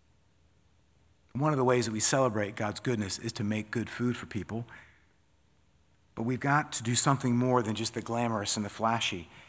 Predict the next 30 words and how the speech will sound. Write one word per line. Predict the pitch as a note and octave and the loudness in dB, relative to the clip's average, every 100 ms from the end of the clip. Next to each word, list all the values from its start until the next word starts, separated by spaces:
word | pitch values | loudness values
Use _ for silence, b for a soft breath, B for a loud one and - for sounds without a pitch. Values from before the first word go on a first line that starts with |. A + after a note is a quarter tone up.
| b | b
Prayer | - - E3 E3+ | 0 8 10 10
is | D3+ C3+ | 10 8
central | - F3 F#3+ E3 | 8 6 4 0
to | B2 | 0
the | C3+ | 0
mission | C3 D#3 D#3+ D3+ B2 | 2 4 4 2 -2
and | B2+ | -4
function | - D#3 - - B2+ | 2 4 4 2 2
of | B2+ | 0
the | A#2 | -2
church | - - D3+ A#2+ | -2 2 2 0
because | B2 C3+ B2+ - B | -2 2 2 0 B
our | - D3+ F#3 | 8 10 10
mission | D#3+ D3 - C3+ | 6 4 2 2
is | C#3 C#3 | 2 2
God's | B2 D3 F3 E3 | 6 6 6 4
mission. | C3+ B2 A2+ F2+ - B B | 2 0 0 -4 -10 B B
It's | B C#3+ | B 6
our | D3+ | 6
great | C#3 E3 G#3 | 8 8 8
temptation | G#3 F#3 F#3+ F#3 E3+ C#3 | 6 4 6 6 4 0
to | C#3+ | 2
rely | D3 D#3 D#3+ | 6 8 8
on | C#3+ D3 D3 | 8 6 10
our | D3+ D#3+ | 10 10
own | F3 F3 | 8 4
resources, | D#3+ C#3+ C3+ A2+ A#2 A2 | 6 6 4 0 -2 2
our | C#3+ | 6
own | F3+ F#3+ | 6 6
ingenuity, | D3+ C#3+ C3+ B2+ | 2 2 2 0